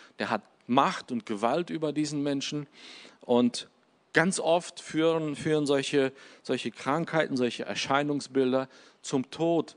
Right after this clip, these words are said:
des Besessenen. Entweder nimmt er sich selber das Leben oder wird bis zum Tod gequält.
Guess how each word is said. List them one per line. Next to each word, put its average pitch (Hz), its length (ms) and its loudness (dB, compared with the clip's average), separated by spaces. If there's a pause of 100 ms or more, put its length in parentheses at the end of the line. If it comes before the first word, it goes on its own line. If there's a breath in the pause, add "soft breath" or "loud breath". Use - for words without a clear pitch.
(120)
des - 160 -8
Besessenen. 98 720 0 (400 soft breath)
Entweder 120 380 0
nimmt 127 220 2
er 113 100 -6
sich 104 180 -4
selber 143 320 0
das 131 220 -4
Leben 127 420 2 (360 loud breath)
oder 110 320 4
wird 113 340 4 (240 soft breath)
bis - 160 -2
zum 120 180 -2
Tod 127 320 4
gequält. - 600 -2